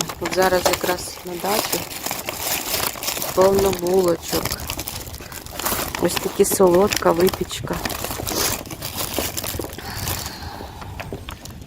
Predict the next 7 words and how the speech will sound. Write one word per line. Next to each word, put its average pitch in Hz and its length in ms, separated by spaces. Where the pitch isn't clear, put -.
Так, - 220
треба 175 300
тут - 320
розірвати, 170 680
подивитись. 160 840
Ну, 196 200
нам 190 260